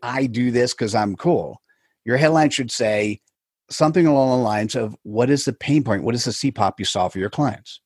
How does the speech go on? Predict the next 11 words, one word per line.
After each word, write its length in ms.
Then 460
that's, 460
that 260
is 260
your 220
credibility 520
piece, 400
having 420
a 60
good 280
picture, 440